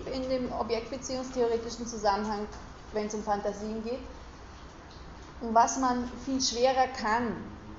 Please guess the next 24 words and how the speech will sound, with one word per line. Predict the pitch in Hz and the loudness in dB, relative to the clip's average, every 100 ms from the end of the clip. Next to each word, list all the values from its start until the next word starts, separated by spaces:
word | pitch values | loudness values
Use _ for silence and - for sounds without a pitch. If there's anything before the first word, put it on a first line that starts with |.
| - - | -8 0
dann, | 170 170 226 285 - - - - - - - - - - | 2 2 -2 -6 -10 -14 -14 -12 -12 -12 -10 -10 -12 -2
äh, | 214 214 208 208 | 4 6 4 4
das | 240 233 | 2 2
bringen | 247 247 247 240 240 | 2 2 4 2 4
Laplanche | 233 226 214 214 226 - | 8 8 8 6 6 4
und, | 220 214 - | 2 0 -2
und | 226 226 | -2 2
Pontalis | 214 226 214 277 285 | 4 6 4 2 -2
in | 254 | -2
ihrem | 247 247 240 240 - | 0 0 0 -4 -6
Text | 233 220 - - | -4 -4 -6 0
heraus, | 233 190 175 208 254 | 0 4 6 6 2
man | 240 233 | -2 -2
kann | 226 226 | -2 -2
viel | - 262 | -4 0
sch-, | 254 - 180 202 202 - - | 0 0 -4 -10 -10 -12 -4
schwerer | - 214 202 220 226 233 220 | -2 2 4 6 6 6 4
überlegen, | 233 220 214 214 214 233 233 - - - - - - - | 4 4 4 0 -2 -4 -4 -8 -14 -14 -14 -14 -12 -2
äh, | 202 202 | 0 2
was | 202 214 - | 2 2 -2
die | 226 | -4
Fantasie | 226 214 220 214 233 | -2 0 0 0 -4
für | 240 240 220 | -2 4 4
ein | 208 214 208 | 4 -2 -4